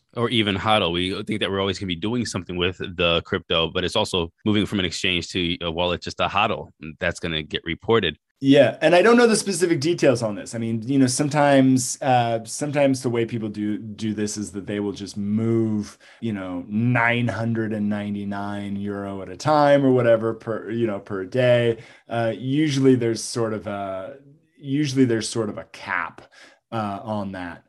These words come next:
Speaker 2: Um, or a kind of a time period within, if, if it's a certain amount within a certain time period. The basic idea, I, you know, the reason behind it, it's not to be like,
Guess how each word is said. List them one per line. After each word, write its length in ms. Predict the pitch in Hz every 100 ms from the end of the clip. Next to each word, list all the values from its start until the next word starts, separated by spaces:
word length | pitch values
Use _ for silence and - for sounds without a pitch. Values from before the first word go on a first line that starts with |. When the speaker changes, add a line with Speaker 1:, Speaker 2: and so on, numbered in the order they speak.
| _
Speaker 2:
Um, 400 | 117 113 104 104
or 280 | 123 120 110
a 180 | 123 117
kind 220 | 107 127
of 60 | 104
a 40 |
time 360 | 104 123 117 110
period 380 | 104 95 85 85
within, 360 | 95 104 104 104
if, 360 | 113 113 -
if 260 | 117 110 -
it's 140 | 95
a 60 | 104
certain 240 | - 135
amount 240 | 120 107 101
within 240 | 101 98
a 40 |
certain 280 | 95 98 95
time 260 | 92 98 95
period. 360 | 92 90 85 - - _
The 80 | 127
basic 540 | 127 - 214 233 226 202
idea, 680 | 127 107 107 98 92 90 - - _ -
I, 320 | 143 135 135 131 123 -
you 280 | 156 147 170
know, 140 | 165
the 140 | 151 151
reason 340 | 202 208 165
behind 400 | 127 123 170 165
it, 100 | 120
it's 220 | 117 113
not 320 | 127 135 143
to 120 | 135 131
be 260 | 120 117
like, 520 | 113 110 107 104 92